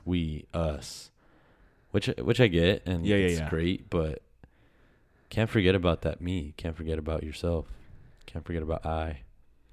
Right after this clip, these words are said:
Speaker 2: Right. Because if you don't, uh, because if you don't water, like, your plant in a way, if, <laughs> meaning yourself, like,
Speaker 1: Mm-hmm.
Speaker 2: you won't have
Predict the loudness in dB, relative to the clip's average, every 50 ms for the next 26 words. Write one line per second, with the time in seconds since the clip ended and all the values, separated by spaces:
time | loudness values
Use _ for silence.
0 | -16 -10 -6 -6 -6 -6 -8 -10 _ -20 -20 -20 -20 -20 _ -14 -12 -2 2 4
1 | 6 6 6 6 6 6 6 6 6 6 4 2 -2 -10 -20 -20 -20 -20 -20 _
2 | _ _ _ _ _ _ _ _ _ _ -2 0 0 0 -2 -6 -8 -12 -18 -20
3 | -20 -14 -8 -8 -4 0 0 0 2 4 4 4 4 2 0 0 0 2 4 4
4 | 4 4 2 2 2 2 0 0 -2 -6 -12 -20 -20 -20 -20 -20 _ _ _ _
5 | _ -20 -20 -20 -20 -12 -10 -10 -8 -6 -4 -2 -2 -2 0 0 -2 -2 -2 0
6 | 2 2 4 6 6 6 4 2 0 -2 -4 -4 -6 -2 -2 -2 -2 -2 0 2
7 | 4 4 6 6 4 4 2 2 -2 -2 0 2 2 0 0 -4 -8 -8 -6 -6
8 | -6 -6 -6 -8 -10 -10 -8 -10 -10 -10 -12 -16 -20 -20 -14 -4 0 4 4 4
9 | 4 2 0 -2 -2 0 0 0 0 0 -2 -6 -12 -16 -20 -20 -20 -20